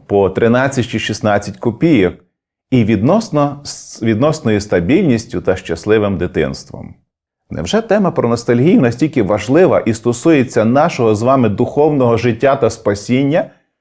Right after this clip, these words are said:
щоб її приділяти увагу та свій дорогоцінний час? Що говорить Біблія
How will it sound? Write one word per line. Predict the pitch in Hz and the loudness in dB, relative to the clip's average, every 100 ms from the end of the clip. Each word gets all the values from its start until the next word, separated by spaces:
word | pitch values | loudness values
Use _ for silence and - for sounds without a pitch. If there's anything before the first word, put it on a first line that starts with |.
| _ | _
щоб | - - 131 139 | -4 0 2 4
її | 131 151 | 4 4
приділяти | - 135 120 120 156 151 | 2 2 2 2 2 0
увагу | - 120 107 120 175 160 156 _ _ - | 0 2 4 2 4 0 -2 _ _ -6
та | 101 | -4
свій | - 117 131 | -2 0 2
дорогоцінний | 110 98 95 - 107 101 101 | 2 2 -2 0 0 0 -2
час? | - 64 - - _ _ _ _ _ _ _ _ _ _ _ | -4 -6 -8 -16 _ _ _ _ _ _ _ _ _ _ _
Що | - - 196 | -16 0 0
говорить | 127 107 117 120 98 82 | 2 0 2 2 0 -2
Біблія | 104 208 139 82 67 | -2 -2 -2 -4 -4